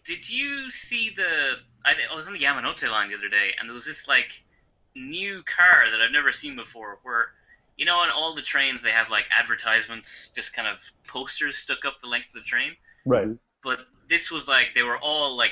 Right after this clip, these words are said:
Speaker 1: L E D screens the entire length of the train, so they were playing video advertisements.
Speaker 2: You
Speaker 3: Oh,
Speaker 2: mean
Speaker 1: In
Speaker 2: o-,
Speaker 1: addition,
Speaker 2: over the, over the doors?
Speaker 1: Over the doors and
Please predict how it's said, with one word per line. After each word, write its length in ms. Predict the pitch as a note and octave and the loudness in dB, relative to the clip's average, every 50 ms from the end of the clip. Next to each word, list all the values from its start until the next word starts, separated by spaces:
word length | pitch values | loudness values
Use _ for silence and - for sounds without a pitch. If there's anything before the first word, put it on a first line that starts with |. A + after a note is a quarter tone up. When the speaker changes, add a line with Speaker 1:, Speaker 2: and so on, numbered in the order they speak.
| - C3 | 2 2
Speaker 1:
L 120 | C3+ C#3 C#3 | 2 2 0
E 100 | C3 B2+ | -4 -6
D 180 | B2+ B2+ B2+ | -6 -8 -8
screens 560 | B2 - - B2+ A#2 A#2 B2 C3+ D#3 E3 D3+ - | -8 -6 -2 0 0 0 0 -4 -8 -12 -12 -10
the 100 | - A#2+ | -8 -8
entire 420 | A2 G2+ - - A#2 A#2 B2 B2 | -8 -8 -4 0 4 6 6 6
length 280 | A#2+ A2+ A2+ A#2 - - | 4 2 0 0 -2 -6
of 60 | A#2+ | -14
the 60 | A#2 | -12
train, 360 | G2+ - A#2 A2 A2+ B2 C#3 C#3 | -4 0 2 2 2 0 -2 -6
so 100 | - - | -8 -2
they 80 | - A2+ | 0 0
were 60 | G#2+ - - | 0 0 0
playing 340 | - C#3 C3+ B2+ A#2+ A2+ - | 2 2 2 2 2 0 0
video 300 | C#3+ D3 D3 C3 A#2+ A2+ | 0 0 2 0 2 2
advertisements. 1000 | G#2 G#2 G#2+ A2 G#2 G#2 G2+ - G#2+ G2+ G2+ G2 - G2+ F#2+ _ - - - - _ _ - D3+ | 2 2 2 2 0 0 -2 -4 -2 -4 -4 -4 -8 -14 -20 _ -20 -20 -20 -20 _ _ 6 8
Speaker 2:
You 80 | F3+ | 8
Speaker 3:
Oh, 40 | F#3+ | 10
Speaker 2:
mean 120 | F3+ E3+ | 10 10
Speaker 1:
In 80 | D#3+ D3 | 8 6
Speaker 2:
o-, 20 | |
Speaker 1:
addition, 460 | C#3 C3 - - D#3 D#3 - A#2+ - - | 4 2 4 6 8 6 6 4 2 6
Speaker 2:
over 240 | D#3+ F3 E3+ F#3 F3+ | 6 8 10 10 10
the, 220 | D#3+ D#3 C3 B2+ - | 10 8 6 4 6
over 200 | C#3+ C#3+ C#3+ D#3+ | 6 6 8 8
the 120 | D#3 C#3+ C#3 | 8 6 6
doors? 580 | B2 C3+ C3+ D3+ F3 G#3 A#3 A3 - - - _ _ _ _ _ _ _ _ _ | 6 6 6 6 6 4 2 0 -4 -10 -20 _ _ _ _ _ _ _ _ _
Speaker 1:
Over 200 | D#3 F#3 G3+ G3+ | -8 -8 -6 -8
the 100 | F#3 F3+ | -10 -6
doors 340 | E3 G3 G3 G3 F#3+ E3+ - - - E3 F3 F#3 | -4 0 2 4 2 2 2 2 4 6 8 6
and 160 | G3 G3+ F3+ | 6 4 0